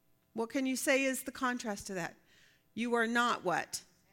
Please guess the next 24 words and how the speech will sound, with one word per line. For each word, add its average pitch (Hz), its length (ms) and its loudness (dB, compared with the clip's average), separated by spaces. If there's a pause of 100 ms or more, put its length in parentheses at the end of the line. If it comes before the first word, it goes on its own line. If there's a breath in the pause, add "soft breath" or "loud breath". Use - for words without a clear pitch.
(180)
Of 226 160 4
the 226 80 0
house 202 340 0
of 185 140 -6
God. - 340 -4 (720 soft breath)
So - 200 0 (180)
if 294 280 2
you 302 180 6
are, 277 180 6
if 240 240 -2
you 240 100 0
hold 233 220 2
fast, 302 360 6
you 302 100 -2
are 294 220 6
God's 214 320 2
house. - 440 -6 (680 soft breath)
If 233 160 2
you 240 100 2
do 233 160 0
not 233 240 6
hold 294 240 0
fast, 311 480 2 (1300)
what? 220 300 2